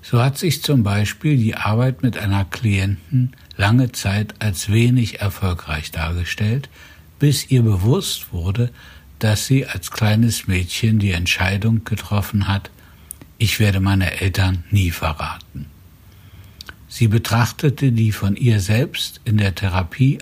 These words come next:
angestrebten Veränderungen unbewusst als ein Verrat an ihrer Familie. Erst als diese Entscheidung zurückgenommen wurde,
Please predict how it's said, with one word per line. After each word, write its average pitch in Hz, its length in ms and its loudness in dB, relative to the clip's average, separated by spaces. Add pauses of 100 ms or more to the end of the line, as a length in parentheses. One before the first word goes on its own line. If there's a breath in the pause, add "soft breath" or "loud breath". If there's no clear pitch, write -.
angestrebten 107 840 0
Veränderungen 90 960 0 (200)
unbewusst 110 840 0 (600 loud breath)
als - 320 0
ein 120 160 4
Verrat 107 600 0
an 120 140 0
ihrer 101 320 0
Familie. 101 540 0 (1040 loud breath)
Erst - 340 0
als 113 300 2
diese 156 360 2
Entscheidung 107 640 0
zurückgenommen 98 960 2
wurde, 101 420 0